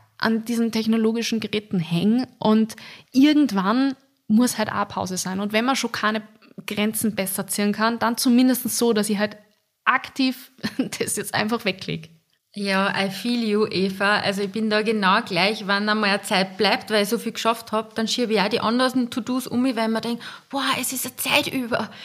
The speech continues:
Speaker 2: Ich kann das und das und das noch erledigen“, statt dass man einfach einmal sagt, „Ja, und jetzt genieße ich diese Zeit.“ Aber wie gesagt, das ist Typsache. Dafür,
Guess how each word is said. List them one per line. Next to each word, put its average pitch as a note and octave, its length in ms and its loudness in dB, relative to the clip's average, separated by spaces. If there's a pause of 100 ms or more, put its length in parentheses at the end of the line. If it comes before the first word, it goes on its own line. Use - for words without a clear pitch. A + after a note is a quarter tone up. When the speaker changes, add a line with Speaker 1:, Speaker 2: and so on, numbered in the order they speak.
(100)
Speaker 2:
Ich - 100 -14
kann C4+ 260 2
das D#4+ 240 0
und D4 120 0
das D4+ 140 0
und C#4 180 0
das E4+ 220 4
noch C#4+ 100 2
erledigen“, B3+ 520 2
statt B3+ 220 -6
dass A#3+ 140 0
man B3 120 0
einfach B3 200 0
einmal A#3+ 240 -2
sagt, - 260 -6 (640)
„Ja, B3 480 0
und A#3 140 -2
jetzt - 480 -6
genieße B3+ 500 0
ich G3 120 -8
diese G#3+ 260 -4
Zeit.“ A#3+ 320 0
Aber A3 340 0 (220)
wie A#3 80 -4
gesagt, A#3+ 280 -4
das B3 140 -6
ist C4 160 -10
Typsache. B3+ 600 0
Dafür, C4 680 2